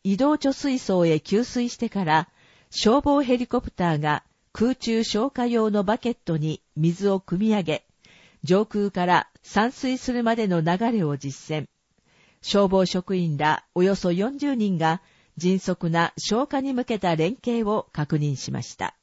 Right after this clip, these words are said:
写真の説明。三枚の写真が掲載されています。まず、一枚目は移動貯水槽の写真。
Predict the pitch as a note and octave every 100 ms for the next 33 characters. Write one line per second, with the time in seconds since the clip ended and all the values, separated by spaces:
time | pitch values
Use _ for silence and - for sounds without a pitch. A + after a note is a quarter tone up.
0 | _ _ _ _ _ _ _ _ _ _
1 | _ _ _ - G#3+ G#3+ D4 C#4 B3+ C4
2 | A3 - F#3 E3 D3+ B2+ _ _ _ _
3 | _ _ - C#4+ D#4+ C#4 A#3+ G3+ F3 E3+
4 | F3 B3 A#3 G3 G3 - - E3 G#3+ F#3+
5 | F#3+ E3 D#3 D3+ C3 A2+ E3+ - - _
6 | _ _ _ _ _ _ _ - G#3 G#3+
7 | F3+ E3+ - - F#3 - C4 C4 B3 A3+
8 | D#3 D#3+ - _ F3 F#3+ C4+ D4 C#4+ C4+
9 | - B3+ - G3 G3 G#3 - D3+ - D3